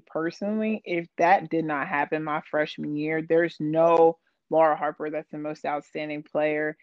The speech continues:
national champion my sophomore year. There's no way, you know, um, and that's so real and, and just has an atten-,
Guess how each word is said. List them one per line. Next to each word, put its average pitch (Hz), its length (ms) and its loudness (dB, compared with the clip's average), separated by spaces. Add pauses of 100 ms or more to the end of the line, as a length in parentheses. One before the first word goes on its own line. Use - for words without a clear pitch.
(220)
national 147 480 -6
champion 151 480 -8
my 147 180 -4
sophomore 131 480 -4
year. 69 360 -10
There's 170 220 2
no 151 160 2
way, 123 300 -2 (380)
you 160 160 -2
know, 143 380 0
um, 135 440 -6 (500)
and 160 240 0
that's 175 180 4 (1400)
so 151 280 -6
real 151 380 -4
and, 143 240 -8
and 147 180 -6
just 147 160 -10
has 147 260 -2
an 147 120 -4
atten-, 151 380 -6